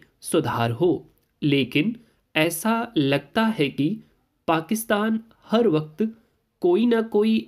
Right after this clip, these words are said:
ऐसी गतिविधि जारी रखना चाहता है जिससे वह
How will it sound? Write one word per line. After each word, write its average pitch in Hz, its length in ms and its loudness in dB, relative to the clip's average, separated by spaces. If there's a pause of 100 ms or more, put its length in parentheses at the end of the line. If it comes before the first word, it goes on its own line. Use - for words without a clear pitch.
(240)
ऐसी 156 380 0 (340)
गतिविधि 175 580 0 (460)
जारी 165 460 0
रखना 170 340 0 (260)
चाहता 120 440 -4
है 143 200 -8 (520)
जिससे 131 480 -4 (460)
वह 214 260 2